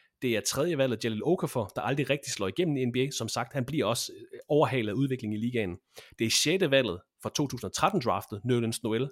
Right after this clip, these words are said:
som man får i bytte. Man altså veksler en af sine store spillere, Jrue Holiday, for at sende ham til New Orleans. Får det her sjette valg tilbage, Nerlens Noel. Aldrig slår igennem. Det er fem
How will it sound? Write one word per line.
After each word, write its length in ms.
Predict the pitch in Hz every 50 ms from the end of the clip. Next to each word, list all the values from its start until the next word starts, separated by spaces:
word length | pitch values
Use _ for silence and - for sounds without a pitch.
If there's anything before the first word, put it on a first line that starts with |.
| _ -
som 160 | - - 123
man 140 | 104 101 95
får 260 | - - 143 123 - -
i 60 | 117 - -
bytte. 300 | 196 233 - 123 90 - _ _ _ _ -
Man 100 | 117 110
altså 180 | 104 - 98 95 113
veksler 300 | 175 185 - - 113 -
en 120 | 156 147 110
af 60 | 98
sine 200 | - 113 107 101
store 280 | - - 120 143 156 -
spillere, 260 | - 123 127 123 120 -
Jrue 220 | 110 107 104 101
Holiday, 360 | - 135 160 180 151 117 113 -
for 80 | 110
at 60 | 120
sende 180 | - 123 113 101
ham 140 | 117 135 147
til 120 | - 110
New 100 | 110 107
Orleans. 380 | 104 110 127 156 160 - - - _ - - _ -
Får 100 | - 104
det 140 | 104 127 135
her 100 | 147 127
sjette 340 | - - - 139 160 170 135
valg 140 | 113 107 -
tilbage, 260 | - 110 120 127 135
Nerlens 320 | 127 117 104 101 - -
Noel. 220 | 110 110 117 135 135 _ _ -
Aldrig 280 | 135 147 - - 151 -
slår 160 | - 117 110
igennem. 380 | 107 123 139 131 101 85 82 - _ - - - - _ _ -
Det 80 | 117
er 60 | 113 - - - - -
fem 180 | 214 214 -